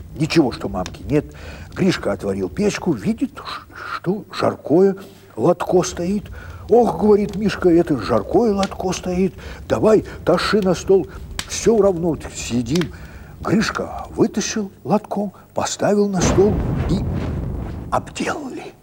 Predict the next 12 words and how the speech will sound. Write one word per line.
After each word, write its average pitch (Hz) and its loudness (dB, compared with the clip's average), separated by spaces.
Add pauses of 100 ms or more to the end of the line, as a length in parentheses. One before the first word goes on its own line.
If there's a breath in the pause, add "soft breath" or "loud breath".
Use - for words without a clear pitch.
(120)
ею. - -8 (760 loud breath)
Взяли 92 0
косточки, - 2 (580 loud breath)
отклали 151 2 (240 loud breath)
и 120 0
в 92 -6
латку 139 0
поставили 143 -2
и 160 -6
в - -20
печь. - -14 (1120)
Обратно. - -6